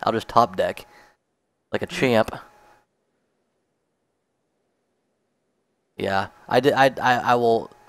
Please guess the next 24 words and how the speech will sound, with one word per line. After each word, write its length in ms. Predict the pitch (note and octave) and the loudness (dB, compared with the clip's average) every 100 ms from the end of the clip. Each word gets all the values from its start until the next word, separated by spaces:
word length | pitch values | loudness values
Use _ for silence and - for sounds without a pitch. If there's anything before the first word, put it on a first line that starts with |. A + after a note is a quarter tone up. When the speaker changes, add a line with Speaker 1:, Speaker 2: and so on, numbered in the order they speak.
| - | -8
Speaker 1:
I 180 | G#2 B2 | -2 0
don't 100 | C3 | 2
know 60 | |
if 120 | C3 - | 2 0
you 60 | |
listened 260 | G#2 A2 - | 0 0 0
to 60 | G#2 | -4
that 160 | G2+ | -4
cast 320 | - G#2+ G2+ G#2 | 0 0 0 -8
yet 80 | |
or 80 | G#2 | -8
not, 260 | G#2 G2+ G2 - _ _ _ _ _ - | -4 -4 -6 -14 _ _ _ _ _ -6
but 240 | G2+ G2 | -4 -2
I 160 | G#2 G#2 | -2 -2
will, 320 | G2 G2+ G2 | -2 -4 -4
um, 380 | G2 G2 G2 G2 _ _ _ _ _ _ - | -8 -10 -10 -14 _ _ _ _ _ _ -6
I 80 | G#2+ | -2
will 160 | G#2+ | -2
freely 420 | G2+ A2 A2 A2+ G#2 | -2 -2 0 0 -2
admit 360 | G2 G2+ G2+ | -4 -4 -4
and 260 | - G2 G2+ | -6 -10 -10
apologize 680 | - - G#2 G2+ G2 G2+ G2+ | -10 -2 -2 -2 -6 -8 -8
for 180 | - G2+ | -8 -10
the, 320 | F#2+ G2+ G2+ | -8 -10 -10